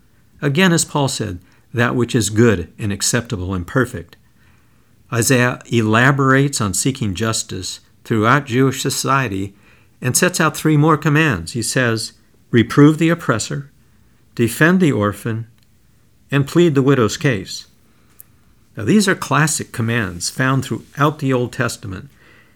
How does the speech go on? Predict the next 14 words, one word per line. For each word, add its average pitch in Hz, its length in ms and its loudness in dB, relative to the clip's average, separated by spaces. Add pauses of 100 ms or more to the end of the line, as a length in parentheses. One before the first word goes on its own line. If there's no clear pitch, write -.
(200)
And 139 160 2
if 170 160 2
you 165 60 0
follow 143 400 2
our 143 140 4
news 139 240 2
today, 131 300 -2
you 113 120 0
know 117 180 0
we 117 120 -2
still 127 340 -2
need 117 240 -2
them 120 140 -4
now. 95 400 -4